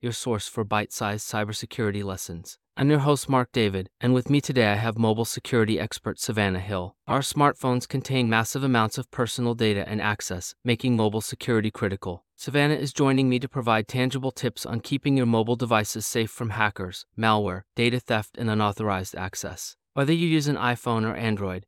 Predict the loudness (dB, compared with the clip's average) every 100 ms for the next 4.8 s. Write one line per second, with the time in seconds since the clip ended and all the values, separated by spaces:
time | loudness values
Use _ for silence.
0 | _ 0 4 2 2 2 2 0 0 -2
1 | -2 -2 -4 -4 -6 -4 -4 -6 -6 -4
2 | -4 -2 0 0 0 -2 -4 -4 -4 -12
3 | -14 _ -6 0 2 0 -4 -4 -2 2
4 | 2 2 -2 -2 -2 -2 -4 -6